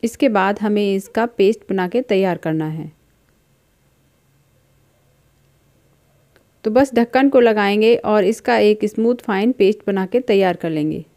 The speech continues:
तो फ्रेंड्स, आपको इसमें बहुत ज़्यादा पानी डालने की ज़रूरत नहीं है। अगर आपको ज़रूरत हो तो सिर्फ एक दो चम्मच पानी ही ऐड करें। उसके बाद हम सारी दाल के बैटर को निकाल लेंगे एक बड़े से बाउल में।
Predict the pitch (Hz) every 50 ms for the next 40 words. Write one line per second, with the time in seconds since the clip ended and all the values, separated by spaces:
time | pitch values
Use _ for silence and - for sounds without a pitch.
0 | _ - - _ _ _ _ _ _ _ _ _ _ - 233 - 277 254 269 302
1 | 320 - - 220 220 220 - - 269 269 269 - 277 262 254 220 214 214 226 233
2 | 226 226 214 220 226 226 - 202 196 208 220 214 202 196 202 208 214 214 254 240
3 | 214 220 214 214 214 220 220 214 208 214 233 240 240 233 226 214 - - 208 202
4 | 220 220 214 208 208 - 226 226 202 208 202 208 226 220 - 240 262 277 277 285
5 | 269 - - 254 247 - - 226 226 220 - - 220 214 220 202 208 226 233 -
6 | - 214 185 180 190 208 226 240 233 208 180 170 165 - 165 160 160 170 165 _
7 | _ _ _ _ _ _ _ _ _ _ _ _ _ _ _ _ _ - 269 269
8 | - 311 277 262 247 254 262 269 262 262 254 - 247 214 208 220 240 220 202 196
9 | 185 185 208 220 - 233 233 208 202 190 190 196 208 202 202 - 220 214 208 190
10 | - 185 175 185 202 202 196 190 196 208 226 214 - 208 202 196 196 - 190 180
11 | 175 175 175 185 190 - 233 233 220 196 175 175 180 190 196 196 190 185 202 247